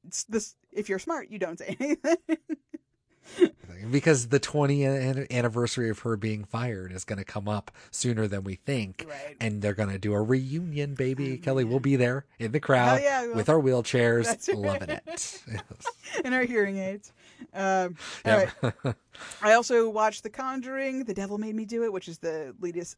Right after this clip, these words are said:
Speaker 1: latest in the
Speaker 2: Hey.
Speaker 1: Conjuring series, wh-, of which I, I don't super care about, but
Speaker 2: The
Speaker 1: Stacia loves
Speaker 2: latest.
Speaker 1: the Warrens, like the mythology of the Warrens.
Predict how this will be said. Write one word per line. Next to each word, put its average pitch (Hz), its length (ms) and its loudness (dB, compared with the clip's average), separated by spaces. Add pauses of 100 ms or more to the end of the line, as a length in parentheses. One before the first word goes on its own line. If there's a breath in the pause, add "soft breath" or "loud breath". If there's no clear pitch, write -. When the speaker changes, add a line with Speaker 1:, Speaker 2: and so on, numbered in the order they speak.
Speaker 1:
latest 135 320 2
in - 140 2
the 107 60 2
Speaker 2:
Hey. 98 80 -2
Speaker 1:
Conjuring 196 400 -4
series, 202 280 -4
wh-, 180 200 -8
of 180 100 -8
which 190 120 -10
I, 175 200 -6
I 196 60 -4
don't 233 160 -8
super 208 160 -14
care 208 140 -8
about, 208 160 -4
but 170 80 -14
Speaker 2:
The - 100 -12
Speaker 1:
Stacia 202 160 2
loves 185 380 -4
Speaker 2:
latest. - 240 -14 (120)
Speaker 1:
the 196 100 0
Warrens, 202 500 -4
like 180 120 -4
the 180 60 -6
mythology 175 440 -4
of - 20 -6
the 190 80 -4
Warrens. 190 280 -6